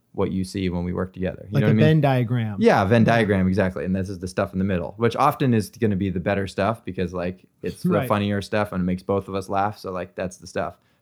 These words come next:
Speaker 1: But I think some stuff falls out of that, that, like,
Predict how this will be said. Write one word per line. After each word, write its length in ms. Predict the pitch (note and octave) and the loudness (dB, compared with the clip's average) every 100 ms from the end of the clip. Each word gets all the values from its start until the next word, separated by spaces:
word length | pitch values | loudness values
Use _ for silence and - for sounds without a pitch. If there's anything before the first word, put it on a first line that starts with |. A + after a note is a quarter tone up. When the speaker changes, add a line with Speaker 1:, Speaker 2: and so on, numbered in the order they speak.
| - | -2
Speaker 1:
But 180 | D#3+ C#3 | 2 2
I 60 | |
think 180 | B2 A#2+ | 2 0
some 200 | - B2 | 0 -2
stuff 260 | - G#2+ - | 0 -2 0
falls 260 | G#2 G2+ | 0 2
out 180 | A2 A2 | 2 0
of 80 | F#2 | 0
that, 220 | F2+ E2+ | -2 -4
that, 160 | F2 F2+ | -8 -8
like, 240 | F#2 F#2 | -8 -8